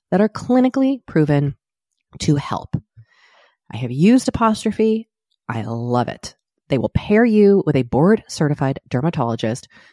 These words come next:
who literally creates a personalized treatment plan for your skin. I have done this a few times now. It is so easy to do their online consultation. You upload photos. And, like, within a few weeks, I had done the consultation and received my treatment plan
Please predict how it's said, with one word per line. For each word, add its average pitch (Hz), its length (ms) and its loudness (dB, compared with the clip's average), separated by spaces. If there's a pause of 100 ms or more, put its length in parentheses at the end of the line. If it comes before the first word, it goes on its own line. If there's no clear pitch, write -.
(180)
who 196 100 0
literally 311 320 6
creates 185 460 0
a 151 100 -4
personalized 175 920 0
treatment 143 420 0
plan 123 260 -2
for - 140 -4
your 120 220 -2
skin. 101 400 -6
I 120 60 -4
have 151 180 0 (260)
done 262 160 0
this 269 140 2
a 175 40 0
few 156 140 -2
times 139 400 -2
now. 131 300 0 (480)
It 175 100 2
is 151 100 2
so - 560 0
easy 175 360 0
to 175 100 -2
do 147 160 0
their 143 240 0
online 135 380 0
consultation. 147 840 0 (340)
You 160 200 2
upload 127 400 0
photos. 196 720 2 (720)
And, 202 260 0
like, 208 120 2
within 220 200 2
a 247 40 -2
few 233 200 0
weeks, 247 300 0
I 165 40 -2
had 160 160 0
done 196 160 2
the 214 80 2
consultation 185 640 0
and 175 300 2
received 190 560 0
my 160 140 2
treatment 175 420 -2
plan 165 320 0